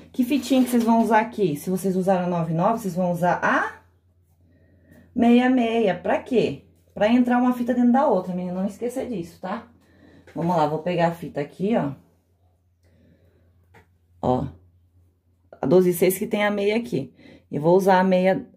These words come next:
a meia dela, tá? Ó. É um tamanhozinho bem pequenininho.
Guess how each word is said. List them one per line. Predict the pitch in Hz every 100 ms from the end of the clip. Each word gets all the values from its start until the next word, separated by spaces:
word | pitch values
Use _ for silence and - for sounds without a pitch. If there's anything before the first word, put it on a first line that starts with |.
| -
a | 135
meia | 170 180
dela, | 190 156 147
tá? | 165 185 190
Ó. | 143 - _ _ _ _ _
É | 131
um | 135 143 -
tamanhozinho | - 147 156 156 151
bem | 165
pequenininho. | 165 - 233 247 170 -